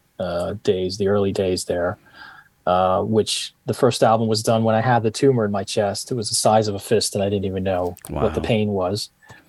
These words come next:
Speaker 1: And then the second one, Ivy Catatonia, was done during the eight months of the treatment. And, uh, just talked about that time and included the music, about two hours of music. In fact, there's a,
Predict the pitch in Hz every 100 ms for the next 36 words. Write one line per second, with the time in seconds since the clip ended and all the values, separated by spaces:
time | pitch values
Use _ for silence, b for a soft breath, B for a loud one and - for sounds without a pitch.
0 | B _ 113 117 117 - 135 127 120 117
1 | 113 110 104 117 107 123 117 110 104 107
2 | 113 104 104 113 113 110 117 117 113 101
3 | - 98 - 127 113 104 98 _ _ _
4 | _ _ _ _ _ _ _ _ - 113
5 | 110 107 104 107 - - _ _ - 107
6 | 107 107 104 104 107 117 - _ - -
7 | - _ - 123 - 160 117 - 123 117
8 | 113 - _ _ _ _ _ _ - 135
9 | 117 - 135 143 165 185 123 113 110 107
10 | - _ _ _ 120 - 135 127 120 117
11 | 127 139 156 127 104 - 127 120 117 113
12 | 113 120 135 139 127 127 131 117 113 107